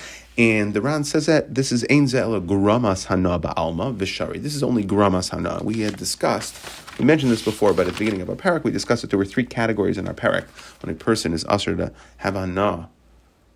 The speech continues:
from another person, that the, even though he's usher, he can still, there's three exceptions. Number one, we said was Mabir Achari,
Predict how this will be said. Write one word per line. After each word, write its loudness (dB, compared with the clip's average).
from 0
another 2
person, -6
that 2
the, 0
even 2
though 2
he's -2
usher, 0
he -2
can -4
still, 0
there's -2
three -4
exceptions. -4
Number -2
one, 0
we 0
said -6
was -2
Mabir -4
Achari, 0